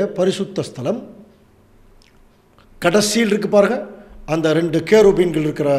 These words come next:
படம் தெரியுது இல்லையா? அதுதான் மகா பரிசுத்த ஸ்தலம். பரிசுத்த ஸ்தலத்திற்கும் மகா பரிசுத்த ஸ்தலத்திற்கும் ஒரு பெரிய திரைச்சீலை இருக்கும்.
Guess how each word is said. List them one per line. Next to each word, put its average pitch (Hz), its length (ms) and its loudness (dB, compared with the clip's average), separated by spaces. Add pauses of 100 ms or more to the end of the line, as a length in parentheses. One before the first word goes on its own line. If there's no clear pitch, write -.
(440)
படம் 151 300 -2
தெரியுது 139 240 -4
இல்லையா? 247 180 -2 (140)
அதுதான் 135 480 -2
மகா 131 280 2 (180)
பரிசுத்த - 460 -6
ஸ்தலம். - 320 -16 (1700)
பரிசுத்த 254 520 4
ஸ்தலத்திற்கும் 190 680 0
மகா 196 240 -2 (100)
பரிசுத்த 175 480 -8
ஸ்தலத்திற்கும் 135 640 -10 (540)
ஒரு - 200 -18
பெரிய 180 600 0
திரைச்சீலை 151 520 -6
இருக்கும். - 340 -20